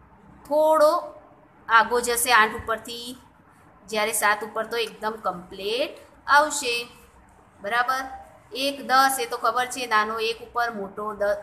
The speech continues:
બે ઉપર. બાર ચાલીસ, તો નાનો કાંટો બાર અને એકની સેજ ત્રાસમાં અને ચાલીસ એટલે કે મોટો કાંટો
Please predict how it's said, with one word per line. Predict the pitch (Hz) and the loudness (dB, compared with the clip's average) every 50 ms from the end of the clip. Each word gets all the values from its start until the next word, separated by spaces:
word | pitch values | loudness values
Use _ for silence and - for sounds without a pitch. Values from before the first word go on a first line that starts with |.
| - - | -8 -8
બે | 208 208 208 | -6 -6 -6
ઉપર. | 208 208 - 220 208 208 202 202 202 - - _ _ - - _ _ - - | -6 -6 -6 -4 -2 -2 -2 -4 -8 -12 -20 _ _ -20 -20 _ _ -12 -2
બાર | 208 214 220 240 254 254 | 2 4 6 6 4 4
ચાલીસ, | - 285 277 277 285 277 262 254 254 254 - - - - - - _ _ _ _ - - - - - - - - - - | 0 0 2 2 0 -2 -4 -6 -6 -6 -8 -8 -8 -12 -20 -20 _ _ _ _ -20 -20 -20 -20 -20 -20 -20 -20 -14 -10
તો | 220 214 | -8 -4
નાનો | 214 208 202 196 202 214 214 | -2 0 0 0 0 -4 -4
કાંટો | 214 - 214 208 208 208 220 220 220 226 226 | -2 0 0 0 0 -2 -4 -4 -4 -4 -4
બાર | 214 196 190 190 202 208 208 | -2 2 2 4 4 2 2
અને | 202 202 202 208 214 220 226 233 226 - - | 0 -2 -2 -4 -4 -4 -6 -8 -10 -12 -12
એકની | 208 202 - - 208 208 220 240 262 | -14 -14 -14 -14 -12 -12 -12 -10 -8
સેજ | 269 - - - - 233 240 262 269 285 - - - - - _ _ _ _ _ - - _ _ - - _ _ _ _ _ _ | -8 -8 -8 -8 -8 -6 -6 -4 -4 -6 -8 -10 -14 -16 -20 _ _ _ _ _ -20 -20 _ _ -20 -20 _ _ _ _ _ _
ત્રાસમાં | - 269 285 285 294 285 - 269 262 240 240 247 240 - | 0 4 4 4 4 2 0 -2 -2 0 0 0 0 -2
અને | 214 214 214 214 220 233 247 - - - - - - - - - _ - _ _ - - _ _ - - - - - - - - - - - - - - - - - - - - - - - | -4 -4 -6 -6 -8 -8 -12 -14 -18 -20 -20 -20 -20 -20 -20 -20 _ -20 _ _ -20 -20 _ _ -20 -20 -20 -20 -20 -20 -20 -20 -20 -20 -20 -20 -20 -20 -20 -20 -20 -20 -20 -20 -16 -12 -8
ચાલીસ | - 208 196 202 214 220 - - | -4 -4 -4 -4 -4 -4 -4 -4
એટલે | 208 202 214 208 202 | -6 -6 -6 -8 -8
કે | 202 220 233 254 294 311 285 - - - - - - - - - 196 | -8 -6 -6 -6 -6 -6 -8 -10 -14 -20 -20 -20 -20 -20 -20 -16 -8
મોટો | 196 202 202 202 208 214 | -6 -6 -6 -4 -6 -4
કાંટો | 214 220 208 202 202 - 226 | -2 0 0 0 0 -4 -4